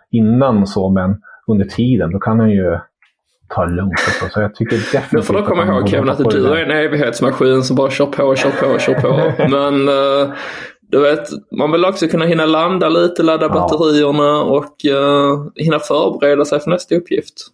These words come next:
Speaker 2: Men,
Speaker 1: Det har du
Speaker 2: eh,
Speaker 1: fan rätt
Speaker 2: nej,
Speaker 1: i.
Speaker 2: men jag håller med. Det, det är en helt annan sak än att vara klubblagstränare, absolut.
Speaker 1: Mm.
Speaker 2: Men jag tror samtidigt att det är klokt av Klopp att ska han kliva in i ett nytt projekt så ska han göra det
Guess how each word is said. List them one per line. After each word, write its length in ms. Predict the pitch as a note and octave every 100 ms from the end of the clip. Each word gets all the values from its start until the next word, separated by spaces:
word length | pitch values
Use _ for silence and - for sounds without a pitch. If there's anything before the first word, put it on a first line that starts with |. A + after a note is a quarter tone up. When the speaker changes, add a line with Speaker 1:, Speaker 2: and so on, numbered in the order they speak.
| _
Speaker 2:
Men, 320 | C#3+ C#3 D3
Speaker 1:
Det 160 | D3 C#3+
har 200 | D3 -
du 40 | G#2
Speaker 2:
eh, 40 |
Speaker 1:
fan 160 | A2+ G2
rätt 80 |
Speaker 2:
nej, 100 | C#3
Speaker 1:
i. 20 | D3+
Speaker 2:
men 80 |
jag 60 | E3+
håller 200 | F#3 G3+
med. 240 | F3+ C3+
Det, 200 | D3 D3 B2+
det 140 | D3+
är 100 | D3+
en 80 | D#3+
helt 300 | E3+ D#3 D#3
annan 160 | D#3 D#3
sak 360 | D3 C3+ C3+
än 140 | - C#3
att 60 |
vara 140 | C3+ C#3
klubblagstränare, 1000 | - C3 C#3+ C3+ - - C#3 C3+ C#3 C3
absolut. 380 | - - G#2
Speaker 1:
Mm. 160 | G2+ F2 - - -
Speaker 2:
Men 80 | C#3+
jag 100 | C#3
tror 120 | C#3+
samtidigt 540 | D3 C#3+ C#3+ C#3+ C#3
att 80 | C3+
det 80 | C#3
är 80 | C#3
klokt 560 | C#3+ C3+ C#3+ - - -
av 200 | - C#3+ D3 -
Klopp 320 | C#3 - -
att 180 | C#3 - - _ - _ -
ska 120 | D3+
han 120 | D3+
kliva 400 | D3 D3 C#3+ C#3+
in 240 | D#3 C3+ C#3+
i 20 |
ett 100 | D3+
nytt 200 | C#3+ -
projekt 440 | C3 C#3 C3 -
så 100 | -
ska 180 | B2+ C#3
han 140 | C3+
göra 320 | C#3 C3+ C3+ C3
det 400 | C3 C3+ C3